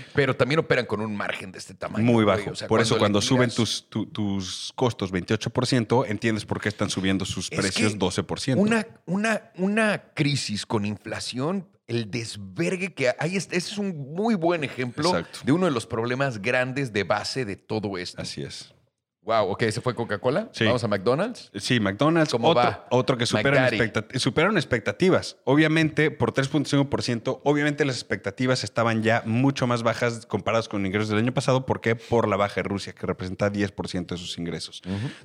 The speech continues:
Speaker 2: Tomaron un corte de, de utilidad de Rusia de mil doscientos millones de dólares.
Speaker 1: Y aún así.
Speaker 2: Aún así, o sea, tuvieron ingresos de cinco mil setecientos veinte millones,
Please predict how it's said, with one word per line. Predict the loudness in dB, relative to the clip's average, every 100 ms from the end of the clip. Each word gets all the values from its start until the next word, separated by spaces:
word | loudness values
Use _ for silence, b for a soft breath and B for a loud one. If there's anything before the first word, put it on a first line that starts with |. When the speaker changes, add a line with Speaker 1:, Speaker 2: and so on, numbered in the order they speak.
| -2
Speaker 2:
Tomaron | 0 2 4 4
un | 4
corte | 4 2 2 0 0
de, | 0 0 0
de | 0 0 2 2
utilidad | -2 -4 -4 0 2 2
de |
Rusia | 2 0 -2 0
de | 0 -2
mil | 0 2 2
doscientos | 0 -2 -4 -4
millones | -2 -2 0
de | -2
dólares. | -4 -8 -18 -18
Speaker 1:
Y | -6
aún | -4
así. | -4 -6 -8 -10 _ -2
Speaker 2:
Aún | 2 2
así, | 2 2 2
o | 0
sea, | -2
tuvieron | 0 4 4 4
ingresos | 2 2 0 0 -2
de | -4 -8
cinco | -8 -6 -4 0 2
mil | 2
setecientos | 2 -2 -2 0 0
veinte | 0 0 0
millones, | 0 0 0 -2 -6